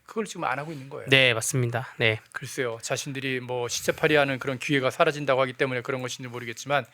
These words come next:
Speaker 1: 유족들이 있기 때문에 제가 이렇게 험한 말은 할 수가 없고요.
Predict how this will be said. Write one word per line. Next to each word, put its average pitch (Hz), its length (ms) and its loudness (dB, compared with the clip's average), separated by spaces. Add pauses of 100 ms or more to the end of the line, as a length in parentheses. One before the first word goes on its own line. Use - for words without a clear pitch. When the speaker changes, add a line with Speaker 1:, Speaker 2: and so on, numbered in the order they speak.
(480)
Speaker 1:
유족들이 185 1120 8
있기 170 200 2
때문에 170 600 6 (320)
제가 151 160 0
이렇게 - 160 -6
험한 220 320 6
말은 180 240 6
할 156 140 0
수가 165 220 0
없고요. 131 440 -2